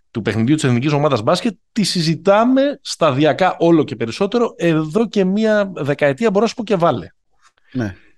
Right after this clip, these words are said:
Speaker 1: Νομίζω ότι είναι το πρώτο τουρνουά που τη βλέπουμε να συμβαίνει.
Speaker 2: Ναι.
Speaker 1: Χωρίς αστερίσκους, ε, χωρίς να, ε, μέχρι τώρα πάντα, έτσι. Από αυτό
Speaker 2: Ναι,
Speaker 1: το
Speaker 2: ναι.
Speaker 1: μικρό μεγάλο δείγμα των, ε, τριών παιχνιδιών.
Speaker 2: Ας πούμε
Speaker 1: Δηλαδή,
Speaker 2: και από τα
Speaker 1: αυ-,
Speaker 2: φιλικά και τα... Ας
Speaker 1: αυτή
Speaker 2: πούμε, τον
Speaker 1: η
Speaker 2: ένα
Speaker 1: ομάδα
Speaker 2: μήνα.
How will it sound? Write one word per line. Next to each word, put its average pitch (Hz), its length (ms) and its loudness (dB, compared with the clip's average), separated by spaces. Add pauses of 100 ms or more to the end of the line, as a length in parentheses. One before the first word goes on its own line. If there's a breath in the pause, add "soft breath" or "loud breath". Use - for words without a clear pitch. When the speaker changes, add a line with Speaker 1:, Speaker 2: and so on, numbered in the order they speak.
(220)
Speaker 1:
Νομίζω 170 400 0
ότι 226 140 -4
είναι 196 420 0
το 131 140 -2
πρώτο 170 600 0
τουρνουά 123 720 0 (140)
που 175 120 -6
τη 165 120 -4
βλέπουμε 202 480 2
να 175 100 0
συμβαίνει. 107 560 -2 (840)
Speaker 2:
Ναι. 113 120 -2
Speaker 1:
Χωρίς 139 320 2
αστερίσκους, 104 800 -8 (600 soft breath)
ε, 123 260 0
χωρίς 127 840 2
να, 104 460 0 (180)
ε, - 140 -8
μέχρι 151 280 0
τώρα 131 220 2
πάντα, 95 200 -2
έτσι. 127 260 -4
Από 127 240 -2
αυτό 170 260 0
Speaker 2:
Ναι, - 20 4
Speaker 1:
το 127 180 2
Speaker 2:
ναι. 135 60 -6
Speaker 1:
μικρό 135 340 2
μεγάλο 170 380 2
δείγμα 170 300 0
των, 139 220 -4
ε, 131 120 -6
τριών 127 240 -2
παιχνιδιών. 110 280 0
Speaker 2:
Ας 170 100 -4
πούμε 285 180 2
Speaker 1:
Δηλαδή, 277 200 4
Speaker 2:
και - 80 -2
από 254 100 0
τα 254 80 0
Speaker 1:
αυ-, 240 80 0
Speaker 2:
φιλικά 262 460 4
και 262 120 -4
τα... 240 200 0
Ας 240 120 0
Speaker 1:
αυτή 233 120 0
Speaker 2:
πούμε, 175 120 2
τον 160 140 4
Speaker 1:
η 175 40 6
Speaker 2:
ένα 160 140 4
Speaker 1:
ομάδα 147 380 2
Speaker 2:
μήνα. 98 120 -14